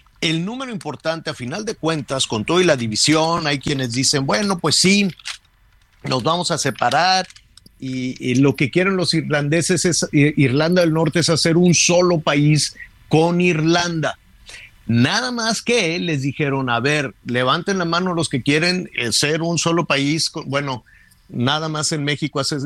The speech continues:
hacen esas votaciones a mano alzada, <laughs> ¿no? Pero aquí,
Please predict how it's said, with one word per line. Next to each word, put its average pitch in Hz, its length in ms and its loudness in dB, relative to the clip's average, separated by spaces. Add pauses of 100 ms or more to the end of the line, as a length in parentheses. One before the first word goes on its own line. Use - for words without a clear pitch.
(120)
hacen 131 320 -2
esas 139 220 0
votaciones 127 560 0
a 117 40 0
mano 117 240 2
alzada, 135 600 0
<laughs> - 40 -20
¿no? 156 440 0
Pero - 280 -10 (300)
aquí, - 340 -2